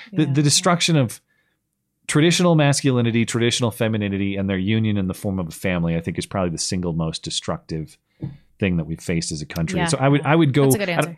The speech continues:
Speaker 2: Yeah.
Speaker 1: I don't know how to summarize that in, uh, like, who do you, <laughs> who do you shame for that? It's just,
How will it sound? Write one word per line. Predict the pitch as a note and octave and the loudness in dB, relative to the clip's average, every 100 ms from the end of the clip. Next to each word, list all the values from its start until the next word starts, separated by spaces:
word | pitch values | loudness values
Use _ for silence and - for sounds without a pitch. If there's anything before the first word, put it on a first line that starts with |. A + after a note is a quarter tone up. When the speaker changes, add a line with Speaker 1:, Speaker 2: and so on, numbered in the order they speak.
| - | -14
Speaker 2:
Yeah. | F3 | -4
Speaker 1:
I | F3 | 0
don't | |
know | G#3 | 4
how | F3 | 4
to | E3+ D3+ C#3 - _ _ _ - B2 A2+ | 4 4 2 -4 _ _ _ -8 -4 -4
summarize | - - D3 D3+ D#3 D3+ C#3 | -2 2 4 4 4 4 4
that | A#2+ C#3+ D3 D3 | 2 2 2 0
in, | C3+ A#2+ A2+ | 0 2 4
uh, | A2 G#2 G2 F#2 _ _ _ _ _ _ _ _ _ _ _ _ _ _ - | 4 4 2 0 _ _ _ _ _ _ _ _ _ _ _ _ _ _ -4
like, | G#2+ | 0
who | D#3 | 4
do | C#3 | 4
you, | B2+ | 4
<laughs> | |
who | - E3 | 2 4
do | C#3 | 4
you | D3 | 4
shame | - - A2 A#2 | 4 2 2 2
for | A2+ A#2+ | 2 2
that? | A#2+ A#2 - - | 2 0 -6 -6
It's | - | 0
just, | A3+ | 0